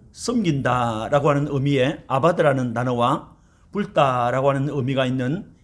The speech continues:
에돔이라는 두 단어가 합성된 것으로 붉은 것을 섬기는 종이라고 하는 그런 의미가 있습니다.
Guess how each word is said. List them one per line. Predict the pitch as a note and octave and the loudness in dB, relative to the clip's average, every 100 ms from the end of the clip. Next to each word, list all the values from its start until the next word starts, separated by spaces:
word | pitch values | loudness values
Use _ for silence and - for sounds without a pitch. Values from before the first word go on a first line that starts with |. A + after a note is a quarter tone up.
| - | -6
에돔이라는 | D3 E3 F3+ B2 A#2+ B2 A#2 - | -2 0 0 0 0 0 -2 -4
두 | C3+ C3 | -4 -2
단어가 | B2+ B2+ B2 C#3+ D#3 - - _ | -2 -2 2 2 2 -4 -18 _
합성된 | F3 - G3 F3 B2+ A2+ | -10 -6 -6 -4 -4 -6
것으로 | A2+ C3+ A2+ D3 C4 - - - - - | -8 -8 -4 -4 -6 -14 -20 -20 -20 -4
붉은 | A3+ F3+ D#3+ C3+ | -2 0 0 0
것을 | C3 - C3 B2 | -4 -4 -4 -4
섬기는 | - E3 C3+ B2 C3+ F#3+ - - | -4 -4 -2 -2 -2 -4 -8 -16
종이라고 | - A#2+ B2 A#2 A#2 | -8 -4 -2 -2 -2
하는 | A#2+ B2 A#2 G#2+ - - | -2 -2 -2 -6 -14 -6
그런 | C#3+ C#3 C#3+ - | -2 0 -2 -2
의미가 | C3 A#2+ B2+ | -4 0 0
있습니다. | A2+ B2 A#2+ A#2 | 0 -2 -2 -2